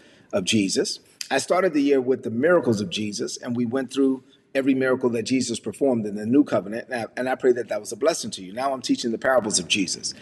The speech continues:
This is part ninety of this series, just the parables. I still have a lot of parables to go. This is November first. We'll see how far we can get to in the year. Today, we're dealing with the parable of the prodigal son, and I'm talking about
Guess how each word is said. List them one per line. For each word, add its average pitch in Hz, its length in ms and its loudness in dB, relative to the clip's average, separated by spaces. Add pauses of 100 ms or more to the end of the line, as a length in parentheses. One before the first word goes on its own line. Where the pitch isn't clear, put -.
(280)
This 175 220 4
is 175 100 4
part - 340 -2
ninety 120 760 0
of 104 180 -10
this 123 200 0
series, 80 320 -6
just 127 260 -2
the - 60 -12
parables. 92 440 0
I 123 80 -4
still 156 240 4
have 135 100 0
a - 20 0
lot 127 140 4
of 113 80 -4
parables 107 400 -2
to - 80 -12
go. 107 180 2
This 107 240 0
is 123 80 0
November 120 420 2
first. 110 380 -2 (300)
We'll 113 140 0
see 131 160 2
how 110 160 0
far 113 200 2
we 104 140 -4
can 104 140 -10
get 110 200 -2
to 107 240 -4 (280)
in 110 120 -6
the 110 120 -4
year. 117 240 2 (320)
Today, 139 500 2
we're 117 160 -4
dealing 123 240 2
with 117 80 -2
the 107 80 -10
parable 117 400 0
of 113 80 -8
the 104 80 -8
prodigal 131 380 0
son, 110 280 -2
and 113 140 -4
I'm 113 140 -2
talking 156 340 0
about 107 320 -4